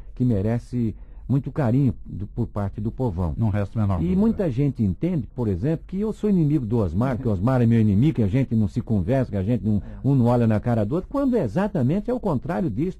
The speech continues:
Speaker 3: Claro.
Speaker 1: Ele, quando está no microfone dele, ele dá o que tem, quando estou no meu microfone, eu dou o que tenho.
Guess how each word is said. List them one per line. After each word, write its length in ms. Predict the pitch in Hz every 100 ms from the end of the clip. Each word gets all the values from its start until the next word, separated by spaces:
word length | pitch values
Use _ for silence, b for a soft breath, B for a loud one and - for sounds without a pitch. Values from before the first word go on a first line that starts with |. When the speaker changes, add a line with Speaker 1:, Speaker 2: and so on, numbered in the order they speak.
| -
Speaker 3:
Claro. 200 | - 95
Speaker 1:
Ele, 180 | 190 214
quando 200 | 214 202
está 180 | - 175
no 100 | 147
microfone 500 | 143 135 113 135 147
dele, 280 | 135 165 202
ele 120 | 208
dá 100 | 175
o 40 | 170
que 120 | 190
tem, 240 | - 190
quando 240 | 214 220 214
estou 240 | - 185
no 40 | 165
meu 140 | 151
microfone, 480 | 151 151 147 160 185
eu 80 | 214
dou 160 | 185
o 60 | 208
que 100 | 202
tenho. 320 | - 143 165